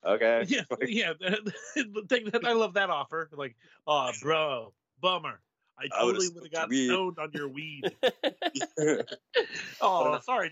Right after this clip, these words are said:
Speaker 2: Ted."
Speaker 1: Yeah.
Speaker 2: That's amazing.
Speaker 1: But, uh,
Speaker 3: That's
Speaker 1: so,
Speaker 3: great.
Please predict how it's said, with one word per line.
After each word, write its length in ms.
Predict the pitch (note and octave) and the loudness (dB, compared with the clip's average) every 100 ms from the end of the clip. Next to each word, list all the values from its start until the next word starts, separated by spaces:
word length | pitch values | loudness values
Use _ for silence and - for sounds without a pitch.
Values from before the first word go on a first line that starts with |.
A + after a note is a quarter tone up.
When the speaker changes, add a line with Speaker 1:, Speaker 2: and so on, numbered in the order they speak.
| - | 0
Speaker 2:
Ted." 280 | F3+ G#3 G3 F3 - - _ _ _ _ _ _ _ _ _ _ _ A#2+ | 2 0 -2 -8 -10 -20 _ _ _ _ _ _ _ _ _ _ _ 2
Speaker 1:
Yeah. 240 | A2+ G#2 | 4 2
Speaker 2:
That's 120 | - E3+ F3 | -2 -10 -12
amazing. 360 | E3+ E3 C#3+ B2 | -8 -8 -8 -6
Speaker 1:
But, 220 | C3 B2+ | 0 2
uh, 280 | C3 C3 B2+ | 4 4 4
Speaker 3:
That's 180 | - - | 0 0
Speaker 1:
so, 200 | E3+ D3 | 2 2
Speaker 3:
great. 180 | A#2+ | 0